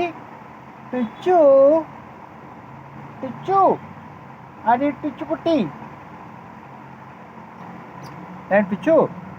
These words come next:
கடிக்கூடாது. பல்ல புடிங்கி புடிவேன். பிச்சு.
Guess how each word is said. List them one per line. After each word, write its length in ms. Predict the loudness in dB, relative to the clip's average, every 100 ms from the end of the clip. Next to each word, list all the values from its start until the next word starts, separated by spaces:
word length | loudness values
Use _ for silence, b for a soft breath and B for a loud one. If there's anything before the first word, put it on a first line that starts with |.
| -4
கடிக்கூடாது. 580 | -4 0 4 4 6 4 2 0 -14 -20 -20 -20 -20 -20 -18 -14 -14 -14 0
பல்ல 260 | 0 4 2 4
புடிங்கி 240 | 4 4
புடிவேன். 440 | 4 4 6 6 4 0 -12 -16 -16 -4
பிச்சு. 400 | -4 -4 2